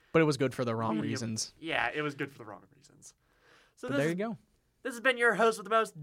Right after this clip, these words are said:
Speaker 2: Dylan, and
Speaker 1: Blake Chapman.
Speaker 2: We hope you had a wonderful time listening to this Input two episode.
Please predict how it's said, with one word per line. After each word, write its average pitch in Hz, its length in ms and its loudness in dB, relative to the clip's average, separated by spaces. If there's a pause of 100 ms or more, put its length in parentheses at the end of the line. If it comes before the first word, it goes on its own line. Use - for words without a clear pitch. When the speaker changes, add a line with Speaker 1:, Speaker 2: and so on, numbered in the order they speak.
Speaker 2:
Dylan, 240 540 12 (180)
and 233 460 4 (420)
Speaker 1:
Blake 143 520 2
Chapman. 151 840 2 (760)
Speaker 2:
We 285 200 2
hope 262 320 6
you 240 200 -6
had 233 240 4
a 220 140 8
wonderful 214 640 2
time 233 320 2
listening 233 340 -2
to 214 60 -10
this 247 260 -2
Input 233 400 2
two 233 220 -4
episode. 220 460 -2